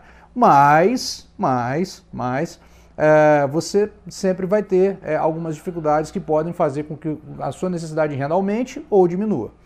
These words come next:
né, ao, é, nesse processo de aposentadoria. Então, você tem que pensar nisso. Bom, e aí, quando você faz esse planejamento com muita antecedência, você tem um, um tripé aí que vai incidir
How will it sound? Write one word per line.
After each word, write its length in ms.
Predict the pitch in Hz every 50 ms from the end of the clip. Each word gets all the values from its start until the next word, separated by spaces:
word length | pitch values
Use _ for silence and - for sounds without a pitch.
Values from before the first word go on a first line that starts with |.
| _ _ _ _
né, 300 | - 117 131 147 175 175
ao, 280 | - 117 123 127 131 -
é, 260 | 127 127 131 131 131
nesse 220 | 131 143 147 147 -
processo 260 | - 160 156 - 151
de 60 | 147
aposentadoria. 480 | 143 - 151 143 156 160 147 123 120 120
Então, 160 | 113 - 165
você 160 | - - 190
tem 120 | 202 208
que 140 | 196 190 202
pensar 460 | - - - 202 190 180 - 202 196
nisso. 340 | 170 113 107 95 - - _ _ _ _ _ _ - - _
Bom, 260 | 247 240 180 156 143 -
e 120 | 208 247
aí, 340 | 233 226 233 262 269 226 151
quando 340 | - - 196 233 240 214 190
você 400 | 175 180 170 - 175 170 160 147
faz 300 | - - 156 151 143 135
esse 80 | -
planejamento 540 | - - 135 127 135 139 139 131 131 123 -
com 80 | - 160
muita 600 | 160 156 151 139 139 143 151 196 240 247 - 180
antecedência, 760 | 135 135 135 - 123 107 107 147 175 190 170 - - 117 - - _ _ _ - - _
você 180 | - - 226
tem 240 | 214 - 220 220 220
um, 300 | 226 226 220 208 202 220
um 40 | 220
tripé 480 | 214 - 262 - - - 190 190 190 170
aí 200 | 147 202 175 160
que 100 | - 180
vai 200 | 156 170 170 185
incidir 560 | 180 - - 190 156 120 139 151 170 175